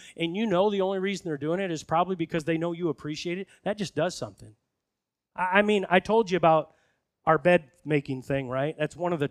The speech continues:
that was like the eleventh commandment in our house. I didn't even know that, but it is. So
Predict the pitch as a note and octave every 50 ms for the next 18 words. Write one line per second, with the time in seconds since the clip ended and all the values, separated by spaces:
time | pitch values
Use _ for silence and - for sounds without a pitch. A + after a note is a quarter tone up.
0 | - _ - E3 D#3+ D#3+ D3 B2+ - E3 E3 D3+ - D3 C#3+ C#3+ C#3 D3+ E3+ D#3+
1 | E3 C3+ - - - - D3 D3 D#3 E3+ F3 D#3 B2 A2 - _ _ _ _ _
2 | _ _ _ _ _ _ - C#3+ C#3+ D3 C#3 C#3 B2+ D3 D#3 D#3 D3 B2+ - D3+
3 | C#3+ C#3+ D3 D3 D3+ C#3+ C#3+ C#3+ C#3 D3 E3+ E3+ C#3 B2+ B2 B2+ B2 - C3+ C3+
4 | C3+ D#3 D#3+ C#3 B2 A2 - - - - - _ _ _ _ - - G#3 F#3 E3+
5 | -